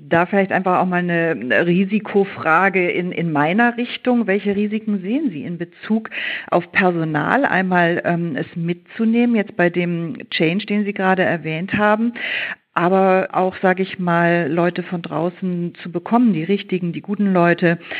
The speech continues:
Ich sag mal, Bankenbranche hat ja durchaus auch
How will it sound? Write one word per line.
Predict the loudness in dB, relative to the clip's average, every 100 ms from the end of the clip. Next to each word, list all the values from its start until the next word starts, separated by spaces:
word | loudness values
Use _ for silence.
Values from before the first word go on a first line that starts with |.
| -8 -10 -12
Ich | -6
sag | 0
mal, | 2
Bankenbranche | 2 2 2 2 2 0 2 0 -2 -8 -12
hat | -10 -10 -2
ja | 0
durchaus | 2 -2 -2 -4 -4
auch | -4 -4 -4 -12